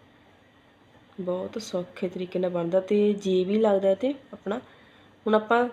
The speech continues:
ਤੀਜ-, ਇੱਧਰ ਆਪਾਂ ਡਿਜ਼ਾਈਨ ਵਾਲੀ ਚੌਥੀ ਸਿਲਾਈ 'ਤੇ ਆ ਗਏ। ਹੁਣ ਆਪਾਂ ਇੱਧਰ ਕੀ ਕਰਨਾ, ਜਿਹੜੇ ਆਪਾਂ ਉੱਧਰ ਉਲਟੇ ਬੁਣੇ ਸੀਗੇ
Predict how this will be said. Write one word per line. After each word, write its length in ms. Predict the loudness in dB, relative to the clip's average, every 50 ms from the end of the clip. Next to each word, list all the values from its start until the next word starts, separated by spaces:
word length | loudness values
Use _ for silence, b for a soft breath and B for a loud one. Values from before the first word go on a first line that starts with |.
| -6 -4
ਤੀਜ-, 340 | 0 0 0 0 -4 -14 -20 -12 -4 0
ਇੱਧਰ 300 | 0 0 2 2 2 2
ਆਪਾਂ 240 | 2 2 2 0
ਡਿਜ਼ਾਈਨ 280 | 0 2 4 4 6 6
ਵਾਲੀ 140 | 6 4 4
ਚੌਥੀ 320 | 2 0 -2 -2 -4 -6
ਸਿਲਾਈ 220 | -4 -2 0 0 0
'ਤੇ 100 | 0 0
ਆ 80 | 2
ਗਏ। 120 | 2 0 0
ਹੁਣ 100 | 0 0
ਆਪਾਂ 200 | -2 -2 -2 -2
ਇੱਧਰ 140 | -2 -2
ਕੀ 140 | -4 -4 -4
ਕਰਨਾ, 260 | 0 0 2 2 2
ਜਿਹੜੇ 180 | 2 2 2 2
ਆਪਾਂ 200 | 2 0 0 0
ਉੱਧਰ 120 | 2 2
ਉਲਟੇ 340 | 2 2 0 0 2 2 2
ਬੁਣੇ 260 | 4 4 2 0 0
ਸੀਗੇ 320 | -2 -4 -6 -4 -2 -2